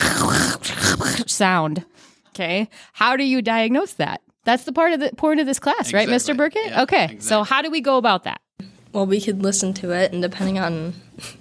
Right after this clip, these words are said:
Speaker 3: what it sounds like, sometimes we could use a code reader, and then it would run off different codes and give off different, like, problems that could be the issue.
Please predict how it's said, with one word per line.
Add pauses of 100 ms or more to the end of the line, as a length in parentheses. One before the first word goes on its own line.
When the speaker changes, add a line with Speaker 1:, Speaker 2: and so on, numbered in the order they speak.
Speaker 3:
what
it (140)
sounds
like,
sometimes
we
could
use
a
code
reader, (100)
and
then
it
would (400)
run
off
different
codes
and (380)
give
off
different, (280)
like,
problems
that
could
be
the
issue.